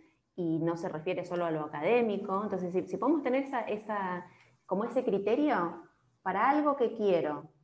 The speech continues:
que no estoy logrando, que no forma parte de mi realidad hoy, hay algo que necesito aprender. O hay algunas cosas que necesito aprender. Entonces, ir en búsqueda de eso. ¿Qué es lo que necesito aprender? Es una buena pregunta, me parece que nos permite como encarar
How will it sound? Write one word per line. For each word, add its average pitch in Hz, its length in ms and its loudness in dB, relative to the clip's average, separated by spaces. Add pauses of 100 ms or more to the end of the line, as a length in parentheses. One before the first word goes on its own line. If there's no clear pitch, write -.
(120)
que 160 100 -12
no 170 100 -2
estoy 214 180 -6
logrando, 202 500 0
que 156 100 -2
no 175 100 -4
forma 185 280 -4
parte 190 220 -6
de 180 80 -4
mi 175 100 -2
realidad 170 440 -4
hoy, 233 180 -2 (160)
hay 220 160 -2
algo 285 160 -2
que 247 80 0
necesito 220 300 -4
aprender. 160 500 -2 (1040)
O 185 100 -4
hay 185 100 0
algunas 240 480 0
cosas 202 440 -2
que 175 100 -4
necesito 170 360 -4
aprender. 160 400 -2
Entonces, 208 480 -8
ir 220 140 2
en 214 100 2
búsqueda 214 320 -2
de 208 60 -2
eso. 156 340 -10
¿Qué - 80 -8
es 370 80 -10
lo 202 140 -6
que 170 80 -6
necesito 160 360 -8
aprender? 151 440 -6 (500)
Es - 60 -20
una 180 120 -2
buena 214 240 -2
pregunta, 247 720 4
me 226 120 -2
parece 202 340 -2
que 185 80 -2
nos 175 120 -2
permite 180 400 -6
como 175 200 -6
encarar 185 560 -2